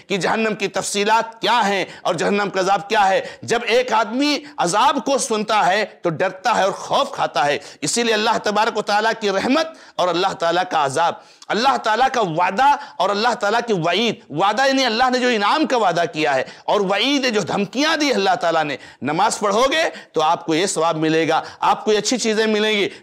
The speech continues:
नमाज नहीं पढ़ोगे तो इसका ये अंजाम होगा। ये अल्लाह तबारक ताला ने जो बयान किए हैं,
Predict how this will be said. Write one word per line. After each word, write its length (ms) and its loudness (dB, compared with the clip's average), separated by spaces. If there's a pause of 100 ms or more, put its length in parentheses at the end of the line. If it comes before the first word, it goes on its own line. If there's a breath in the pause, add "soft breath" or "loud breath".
नमाज 380 0
नहीं 240 0
पढ़ोगे 460 2 (240 loud breath)
तो 80 2
इसका 280 0
ये 160 2
अंजाम 380 0
होगा। 340 2 (220 loud breath)
ये 140 -2
अल्लाह 280 0
तबारक 280 0
ताला 200 -2
ने 60 -2
जो 80 0
बयान 320 0
किए 220 -2
हैं, 180 0